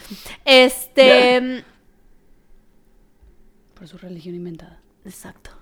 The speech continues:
Speaker 1: Eh, otra.
Speaker 2: Ay, qué bonito vestido de la
Speaker 1: Que hablamos.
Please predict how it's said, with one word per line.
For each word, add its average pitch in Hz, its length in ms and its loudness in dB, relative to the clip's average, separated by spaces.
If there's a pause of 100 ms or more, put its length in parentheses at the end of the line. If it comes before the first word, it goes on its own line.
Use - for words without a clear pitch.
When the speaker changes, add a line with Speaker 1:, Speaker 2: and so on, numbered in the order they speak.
(500)
Speaker 1:
Eh, 240 800 -4
otra. 190 640 -6
Speaker 2:
Ay, - 60 -20
qué - 120 -20
bonito 190 240 -18
vestido 190 380 -20
de 196 120 -20
la 180 240 -20 (180)
Speaker 1:
Que 220 100 -12
hablamos. 202 440 -10